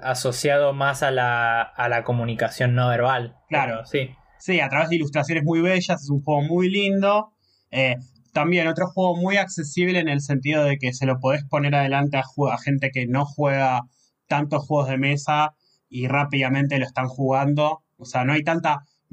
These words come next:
Speaker 2: mecánica como más hay una cuestión de sinergia entre la gente. Y está a dos mil pesos,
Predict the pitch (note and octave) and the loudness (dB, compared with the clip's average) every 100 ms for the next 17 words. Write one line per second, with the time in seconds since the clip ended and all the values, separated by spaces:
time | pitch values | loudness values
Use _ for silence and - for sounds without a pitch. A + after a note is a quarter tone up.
0 | B2 C3 C3 E3+ E3 F3 E3+ E3 D3 C#3+ | 0 0 -2 0 2 2 2 0 0 -2
1 | C3 C3 C#3 C#3+ D3+ C#3 C3+ C3+ - C#3 | -2 0 0 0 0 0 0 -4 -2 0
2 | C3+ C#3 C3 A#2+ C3 C#3 C3+ C3 A#2+ A#2 | 0 0 0 -2 -2 0 0 0 -2 -4
3 | - C3+ C3+ B2+ C#3+ D3 - D#3 D#3 D3 | 0 0 0 0 -2 -2 0 2 2 0
4 | C#3+ F#3+ F#3 F3+ D3 C#3+ C#3 - B2+ C#3 | 2 2 2 2 2 2 0 -4 -4 -2
5 | C3+ E3 D#3+ G3+ G#3 G#3+ G#3+ G#3+ | 0 0 0 -2 0 0 -2 -2